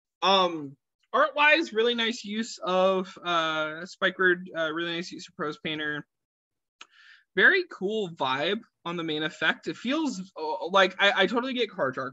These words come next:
Karachar works. Hallucinogenica would have also worked. It gives that very trippy, like, sort of dreamy feel.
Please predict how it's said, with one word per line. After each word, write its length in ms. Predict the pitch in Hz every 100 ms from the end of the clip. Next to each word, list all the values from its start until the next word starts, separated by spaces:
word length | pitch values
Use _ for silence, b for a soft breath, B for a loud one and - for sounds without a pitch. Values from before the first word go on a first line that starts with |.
| -
Karachar 380 | 156 160 175
works. 280 | 147 143 127 - b _ -
Hallucinogenica 960 | 175 359 427 233 - 175 185 240 269
would 100 | 226
have 60 | 196
also 340 | 160 185 190 226
worked. 300 | 220 269 202
It 120 | 180
gives 180 | 190 196
that 140 | 190
very 180 | 185 165
trippy, 380 | - 185 202 190
like, 180 | 147
sort 200 | - 175
of 100 | 147
dreamy 360 | 147 143 160 180
feel. 400 | - 214 233 285